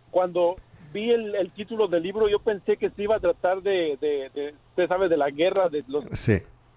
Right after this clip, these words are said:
Speaker 1: cuando metieron el caballo a,
Speaker 2: Ujú.
Speaker 1: a
Speaker 2: Entre,
Speaker 1: sí,
Speaker 2: en-, sí, sí, entre los griegos y
Speaker 1: Ajá.
Speaker 2: los troyanos.
Speaker 1: Sí, exacto.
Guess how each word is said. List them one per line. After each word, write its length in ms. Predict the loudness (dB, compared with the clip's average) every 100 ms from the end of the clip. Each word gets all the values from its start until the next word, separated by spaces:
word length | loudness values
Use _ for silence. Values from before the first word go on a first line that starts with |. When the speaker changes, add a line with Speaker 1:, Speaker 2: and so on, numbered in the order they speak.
| _ _ -20 _ -20 _ _ _ _ _ _ _ _ _ _ _ _ -10 -10 -4
Speaker 1:
cuando 220 | -4 -2
metieron 380 | -4 0 0 0
el 100 | -2
caballo 920 | -2 2 0 0 -2 -2 -2 0 -2
a, 380 | -2 -4 -6 -2
Speaker 2:
Ujú. 320 | 0 0 -2 -4 -10 -18 _ -6
Speaker 1:
a 220 | -4 -4 -6 -14 -14 -20 -20 0
Speaker 2:
Entre, 640 | 4 6 8 8 6 4
Speaker 1:
sí, 60 | 0
Speaker 2:
en-, 100 | -6 -10 -10 -10
sí, 180 | -2 -2
sí, 140 | -2 -4 -10 -20 _ _
entre 200 | 2 6
los 160 | 6 8
griegos 480 | 10 10 10 8 8
y 60 | 6
Speaker 1:
Ajá. 80 | 6
Speaker 2:
los 200 | 2 2
troyanos. 600 | 2 4 4 0 -8 -18 -20 -20 _ _ -4
Speaker 1:
Sí, 120 | -4 -4 _ _
exacto. 560 | -6 -2 -2 -2 -8